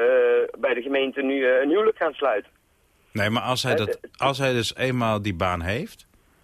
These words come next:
Speaker 1: Mhm.
Speaker 2: Dan, ehm, mag hij, dan moet hij ook alles trouwen wat hij wil.
Speaker 1: Ehm, eh, ja, want, eh, daar is het in dit geval, eh,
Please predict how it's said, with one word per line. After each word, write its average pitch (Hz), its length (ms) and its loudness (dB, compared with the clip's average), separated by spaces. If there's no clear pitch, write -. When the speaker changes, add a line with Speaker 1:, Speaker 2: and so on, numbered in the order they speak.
Speaker 1:
Mhm. 110 340 -4
Speaker 2:
Dan, 120 340 0
ehm, 104 360 0
mag 127 260 0
hij, 120 240 -2
dan 127 340 0
moet 156 240 0
hij 156 80 4
ook - 100 -4
alles 175 460 0
trouwen 143 320 0
wat 127 140 -2
hij 98 100 -6
wil. - 160 -10
Speaker 1:
Ehm, 147 420 4
eh, 113 240 0
ja, 185 440 2
want, 160 340 0
eh, - 100 2
daar 180 280 2
is 151 140 0
het 147 160 -6
in 147 80 -2
dit 151 120 -2
geval, 135 340 0
eh, - 240 0